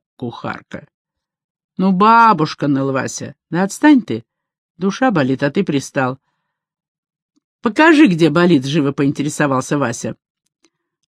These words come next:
«Вот когда у тебя заболит, узнаешь где». Она спросила мать, почему у неё болит душа, когда та вошла в кухню. «Из-за крестьянства и ещё потому, что запретили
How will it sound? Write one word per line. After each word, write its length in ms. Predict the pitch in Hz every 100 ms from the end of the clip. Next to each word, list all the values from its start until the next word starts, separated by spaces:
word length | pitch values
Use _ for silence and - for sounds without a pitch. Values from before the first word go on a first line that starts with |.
| -
«Вот 160 | 160
когда 400 | - 175 156 190
у 80 | 185
тебя 480 | 196 220 175 151 120
заболит, 680 | 127 156 151 180 202 262 _ _
узнаешь 480 | 139 147 127 120 110
где». 300 | - 117 - _ _ _ _ _ _ _ _ _ _ _ _ _
Она 500 | - 156 170 196 196
спросила 680 | - - 170 170 - 202 165
мать, 340 | 151 143 165 -
почему 500 | 147 - 156 160 185
у 40 |
неё 260 | 165 139 131
болит 360 | 131 127 135 123
душа, 560 | 131 - - 170 196 _
когда 400 | - 135 131 127
та 200 | - 131
вошла 360 | 135 - 123 127
в 120 | -
кухню. 500 | 135 131 - 123 - _ _ _ _ _ _ _ _ _ _
«Из-за 240 | 147 135 156
крестьянства 920 | 165 175 - 220 240 208 - 113 120 _ _ _ _ _
и 100 | 165
ещё 260 | 175 - 233
потому, 460 | 202 208 208 226
что 200 | 202 220
запретили 840 | 185 208 190 202 - 240 226 214